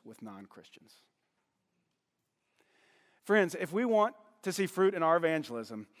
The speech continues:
we need credible friendships with those who don't yet know Christ. So who are your people? Who are the ones in your life that need to be found and brought to Jesus?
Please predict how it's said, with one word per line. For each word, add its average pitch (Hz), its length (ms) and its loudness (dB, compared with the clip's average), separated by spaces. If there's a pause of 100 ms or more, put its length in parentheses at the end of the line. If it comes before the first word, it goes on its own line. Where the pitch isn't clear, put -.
(240)
we 180 220 0
need 180 240 0
credible 170 320 0
friendships 113 640 -12
with 151 160 -14
those 143 200 -4
who 135 80 -12
don't 127 220 -12
yet 113 160 -12
know 101 140 -18
Christ. - 420 -20 (1400)
So 175 140 -4
who 202 120 4
are 220 80 4
your 208 100 -2
people? 156 300 -2 (1800)
Who 214 180 0
are 247 80 2
the 214 120 2
ones 175 440 0
in 156 200 -8
your 151 160 -4
life 113 540 -8
that 156 120 -6
need 151 200 -4
to 127 60 -16
be 135 80 -6
found 95 640 -10 (640)
and 131 140 -8
brought 127 240 -2
to 113 80 -20
Jesus? 101 560 -16